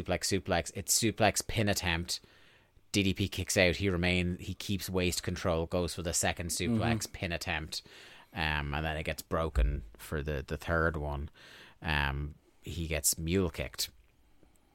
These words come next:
Speaker 1: A huge sit out power bomb from Page, and you know it was a good sit out power bomb when the two of them bounce
Speaker 2: Yeah.
Speaker 1: a little off the mat. Uh, he signals for the diamond cutter, but, uh, Benoit reverses into a backslide and nearly gets him.
Speaker 2: Great,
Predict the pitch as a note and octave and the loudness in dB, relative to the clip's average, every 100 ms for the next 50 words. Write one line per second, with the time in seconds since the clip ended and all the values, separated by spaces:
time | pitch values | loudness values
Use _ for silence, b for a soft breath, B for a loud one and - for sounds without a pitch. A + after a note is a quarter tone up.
0 | - - - - - F2+ D#2+ C#3 D#3+ C3+ | -20 -14 -14 -8 -4 -2 0 8 10 10
1 | - C#3 B2 G2+ A#2 A2+ A2 G2+ G#2 G2 | 10 12 12 10 8 10 12 10 8 4
2 | G2+ E2+ G#2 F#2 F2 E2 F2 F#2+ G#2 F2+ | 0 2 4 6 6 2 2 6 4 4
3 | F#2 F#2+ - F#2 E2 - F2 F2 E2 D#2 | 0 2 4 4 4 2 2 2 2 0
4 | F2 E2 - F#2+ E2+ E2 E2 E2 D#2+ F2+ | -2 -2 -2 0 0 -2 -6 -4 -4 -2
5 | F2+ - - G#2+ - G#2+ A#2 D3 E3 - | 0 2 2 0 0 2 4 4 0 -4
6 | - G#2+ - G#2 G#2+ B2 - B B B | 4 4 4 4 6 6 4 B B B
7 | B B B F2+ E2+ D#2+ F2+ - G#2+ G2+ | B B B 2 4 4 2 4 4 4
8 | F#2 F2+ E2 F2+ F2+ F2 E2 - E2 D#2+ | 2 0 0 4 4 2 0 0 2 4
9 | D#2 B B B - F2+ E2+ D#2 D#2 D#2 | 2 B B B -2 2 4 6 6 4
10 | - _ G2 F#2 F2 E2+ D#2+ E2+ E2 - | 0 _ 4 6 4 4 2 4 2 2
11 | D#2 D#2 E2 D2 E2+ F2 - E2 D#2 D2+ | -2 -2 -2 0 2 2 2 2 2 0
12 | D#2 D#2 D2+ D#2+ D#2+ - D#2 D#2 - G#2 | 0 -2 -2 -2 0 0 0 -2 0 0